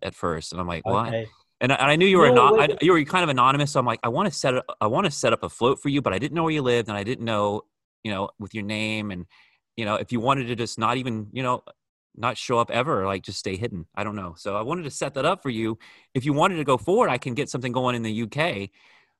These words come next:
Speaker 1: Um, if you're, if you're open to it, we can use, obviously, uh,
Speaker 2: Well, I'm, I'm
Speaker 1: different
Speaker 2: open
Speaker 1: names.
Speaker 2: to anything. Uh, we'd have to do it sort of post-lockdown, 'cause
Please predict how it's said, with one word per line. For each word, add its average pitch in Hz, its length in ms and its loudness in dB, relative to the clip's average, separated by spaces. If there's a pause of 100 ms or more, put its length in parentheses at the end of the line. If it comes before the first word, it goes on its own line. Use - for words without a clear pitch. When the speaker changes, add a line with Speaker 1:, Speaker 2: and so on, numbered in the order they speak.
Speaker 1:
Um, 87 480 -2
if 110 120 -8
you're, 123 180 0
if 127 140 2
you're 131 120 4
open 151 280 2
to 110 180 2
it, 113 120 -2
we 120 80 -4
can 123 140 -4
use, 135 120 0
obviously, 104 600 0
uh, - 20 0
Speaker 2:
Well, 170 280 6
I'm, 185 80 4
I'm 196 80 -4
Speaker 1:
different 196 240 -4
Speaker 2:
open 226 200 2
Speaker 1:
names. 147 140 -4
Speaker 2:
to 165 80 4
anything. 165 440 0
Uh, 165 220 2
we'd 156 180 -2
have - 160 0
to 170 80 -10
do 175 120 0
it 156 80 -2
sort - 160 -4
of - 140 -10
post-lockdown, 151 840 0
'cause - 420 -6